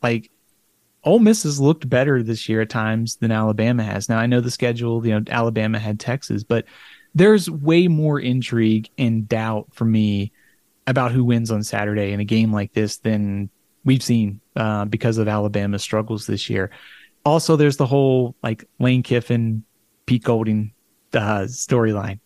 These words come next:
Like, Lane Kiffin wants them all. I know he really wanted that A and M game last year. I bet he really, really, really wants this one on, uh, on Saturday. And of course, like you mentioned, um, Pete Golding. I, I think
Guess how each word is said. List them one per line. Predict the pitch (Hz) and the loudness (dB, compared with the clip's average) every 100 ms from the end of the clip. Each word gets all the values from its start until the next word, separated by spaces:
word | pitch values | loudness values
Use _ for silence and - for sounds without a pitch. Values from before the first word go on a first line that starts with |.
| _ | _
Like, | 131 120 - - _ _ _ _ | 0 0 -4 -16 _ _ _ _
Lane | 151 196 | 4 4
Kiffin | 196 214 214 170 | 6 4 4 4
wants | 170 | 4
them | 156 135 | 4 2
all. | 131 156 190 - _ _ _ _ _ | 4 4 2 -4 _ _ _ _ _
I | - | -2
know | 135 160 | 2 4
he | 175 | 6
really | 165 170 165 | 6 4 4
wanted | 156 151 | 0 0
that | 143 | 0
A | 147 147 | 0 0
and | 139 | 0
M | 147 | 0
game | 143 147 147 | 0 0 -2
last | 143 147 - | -4 -4 -2
year. | 165 170 165 - _ _ _ _ | 2 2 0 -6 _ _ _ _
I | - | -4
bet | 123 135 | 0 2
he | 135 | 2
really, | 131 135 139 135 | 2 4 4 2
really, | 127 131 123 | 2 2 0
really | 120 131 143 143 131 127 120 117 | -2 -2 2 2 2 2 0 -2
wants | 117 120 117 - | -2 -2 -2 -2
this | 120 113 - | -2 -2 -2
one | 107 104 104 - - - _ | -2 -2 -6 -12 -20 -20 _
on, | 117 113 113 113 | 0 0 0 0
uh, | 110 107 - | 0 0 -2
on | 113 | -4
Saturday. | 110 110 110 110 | -2 0 0 0
And | 107 | -2
of | 110 | -2
course, | 120 110 - | 0 0 -2
like | 110 - | -4 -2
you | |
mentioned, | 107 110 110 101 101 - | 0 0 -2 -6 -6 -6
um, | 104 98 | -4 -4
Pete | 98 113 110 | -4 -4 0
Golding. | 110 107 98 - - - _ _ - | 0 0 -4 -8 -18 -20 _ _ -6
I, | - | -2
I | 185 | 0
think | 214 196 - | 2 2 0